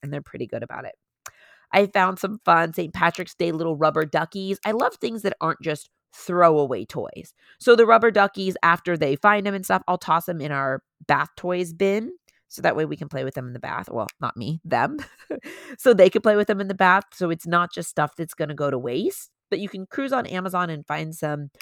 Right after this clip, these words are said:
little fun prizes ahead of time that will be fun. Again, I think these should be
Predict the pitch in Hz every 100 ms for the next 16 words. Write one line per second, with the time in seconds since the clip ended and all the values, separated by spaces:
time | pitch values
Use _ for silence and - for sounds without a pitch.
0 | - _ - 180 190 190 - 190 170 160
1 | 165 165 160 147 151 147 170 - 196 208
2 | 220 - 135 147 143 - 127 - 185 190
3 | 160 170 - 220 220 185 165 143